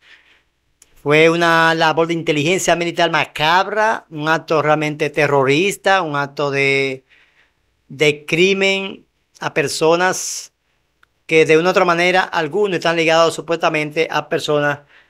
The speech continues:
que, eh, son enemigos de Israel. Entonces, esto fue un acto inesperado, una obra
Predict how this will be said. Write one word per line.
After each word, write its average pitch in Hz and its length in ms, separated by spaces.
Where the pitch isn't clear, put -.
que, 175 500
eh, 147 380
son 160 460
enemigos 156 600
de 131 120
Israel. 123 640
Entonces, 143 640
esto 160 200
fue 165 160
un 165 80
acto 165 180
inesperado, 160 840
una 151 520
obra 147 680